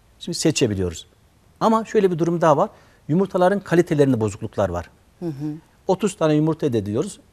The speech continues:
Speaker 1: En sonunda bizim elimizde kalan embriyo sayısı üç ile beş arasında oluyor.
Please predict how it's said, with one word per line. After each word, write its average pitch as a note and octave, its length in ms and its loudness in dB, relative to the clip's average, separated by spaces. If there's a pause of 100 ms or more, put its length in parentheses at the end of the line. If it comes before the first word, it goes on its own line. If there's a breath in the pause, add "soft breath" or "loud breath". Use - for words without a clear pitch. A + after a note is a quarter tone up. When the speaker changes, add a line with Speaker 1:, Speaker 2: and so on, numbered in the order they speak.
(120)
Speaker 1:
En F#3 140 0
sonunda D3 280 -4
bizim D3+ 160 -6
elimizde C#3+ 360 -2
kalan D3 400 -2
embriyo C3+ 340 0
sayısı A2+ 480 -4 (360 soft breath)
üç - 180 -4
ile C3+ 120 -4
beş C3 180 -2
arasında G2 360 -6
oluyor. F2 300 -8